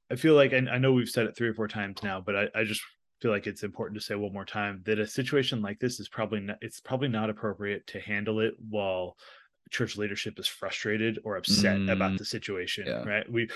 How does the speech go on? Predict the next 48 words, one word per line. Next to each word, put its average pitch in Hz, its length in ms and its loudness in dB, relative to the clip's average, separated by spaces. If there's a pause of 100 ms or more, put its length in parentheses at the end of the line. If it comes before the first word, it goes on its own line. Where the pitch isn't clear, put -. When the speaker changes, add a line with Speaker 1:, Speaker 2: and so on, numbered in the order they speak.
(120)
Speaker 1:
we've - 100 4
Speaker 2:
Yeah. 127 40 4
Speaker 1:
talked 143 260 4
around 131 220 8
this 117 200 -2
and, 123 380 2
and 113 160 -2
said 120 340 6
these 117 160 0
kind 113 180 0
of 107 80 -4
things 107 180 0
already, 95 300 0
but 104 160 4
I 120 80 6
just 110 120 -2
wanna, 135 200 6
Speaker 2:
Oh, 147 120 4
yeah. 113 140 2
Speaker 1:
like, 113 220 -2
one 139 160 2
more 156 120 8
time, 104 440 0 (180)
like, 104 220 -4
"Hey, 113 260 2 (240)
make 131 140 2
sure 151 100 2
we're 147 80 4
handling 117 360 4
these 104 140 0
kind 123 140 0
of 117 60 -2
Speaker 2:
Yeah. - 60 -14
Speaker 1:
situations 131 680 2 (140)
with 104 260 -4
grace 101 560 -2
Speaker 2:
Oh, 196 60 2
Speaker 1:
and 208 100 6
Speaker 2:
yeah. 110 160 6
Speaker 1:
mercy." 107 460 0 (340)
And 98 380 -2 (240)
I 104 60 -2
think 101 120 -4
that's 101 180 -2
so, 117 360 4
so - 180 2
important. 104 380 -2
And 104 160 -10